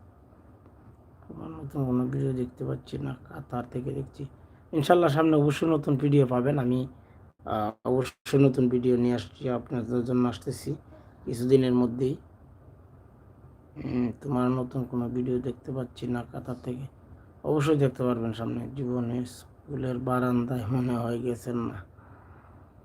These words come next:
সজীবনাথ, শেখর আলী ভাই কেমন আছেন? জি আলহামদুলিল্লাহ ভালো আছি। বাংলাদেশের যে কজন সেলিব্রিটি আছে তার মধ্যে আপনি হলেন আমার একজন ভাইয়ের জন্য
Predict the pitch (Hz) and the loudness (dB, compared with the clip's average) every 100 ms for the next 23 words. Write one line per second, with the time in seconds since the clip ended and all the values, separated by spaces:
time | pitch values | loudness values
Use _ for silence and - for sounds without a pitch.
0 | - - - - - - 127 135 135 123 | -20 -20 -20 -20 -16 -10 -8 -8 -8 -8
1 | 131 - - - - - - - - 71 | -10 -14 -20 -18 -14 -14 -14 -8 -6 -4
2 | 67 67 69 - - - - - - - | -6 -6 -8 -12 -20 -20 -20 -20 -20 -20
3 | - - - - - - 131 127 131 127 | -20 -20 -20 -20 -10 -6 -6 -4 -4 -2
4 | 127 123 - 120 135 123 131 127 123 120 | -4 -6 -6 2 4 6 4 6 4 4
5 | 123 131 - 135 135 135 131 127 117 120 | 0 -2 -6 -4 0 2 2 -2 -4 -6
6 | 131 139 143 127 127 123 131 131 135 123 | -2 -2 0 -2 -4 -2 -2 0 -2 -4
7 | 135 123 123 131 123 127 127 135 127 127 | -4 -4 -4 -4 -2 -2 -4 -4 -6 -4
8 | 127 120 131 127 127 131 131 131 143 143 | -6 -4 -4 -4 -4 -4 -4 -6 -8 -8
9 | 131 139 135 127 127 127 127 123 | -6 -6 -4 -2 -4 -4 -2 -2